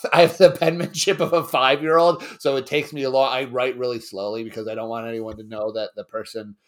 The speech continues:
that, you know, represents them, uh, is maybe,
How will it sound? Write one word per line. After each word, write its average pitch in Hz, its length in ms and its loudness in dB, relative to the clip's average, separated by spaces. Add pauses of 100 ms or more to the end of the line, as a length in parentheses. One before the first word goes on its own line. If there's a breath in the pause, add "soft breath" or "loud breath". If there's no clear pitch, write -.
(200)
that, 98 300 -6 (100)
you 104 200 -12
know, 95 140 -8
represents 104 680 -10
them, 110 300 -6 (100)
uh, 92 400 -10 (160)
is 101 320 -14
maybe, 95 420 -16